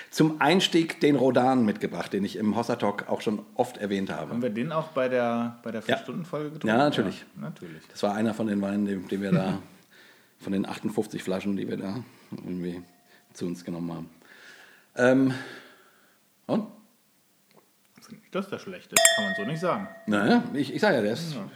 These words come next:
Speaker 1: der ist auch, auch gut. Das ist jetzt, ähm, ein Corazon Yemano. Was,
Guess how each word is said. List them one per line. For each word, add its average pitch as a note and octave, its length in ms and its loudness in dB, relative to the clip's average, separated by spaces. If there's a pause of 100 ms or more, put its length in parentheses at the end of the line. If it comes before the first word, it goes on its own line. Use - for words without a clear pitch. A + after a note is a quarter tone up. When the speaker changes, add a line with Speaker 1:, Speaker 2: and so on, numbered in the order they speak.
Speaker 1:
der A2 80 -8
ist G2+ 60 -6
auch, - 260 -12
auch G#2 120 -6
gut. - 120 -6
Das C3 140 0
ist D3+ 140 -4
jetzt, B2+ 300 -6 (560)
ähm, G#2+ 460 0 (680)
ein G#2+ 560 2 (280)
Corazon C#3 720 4 (800)
Yemano. G#2 720 2 (1700)
Was, - 180 -16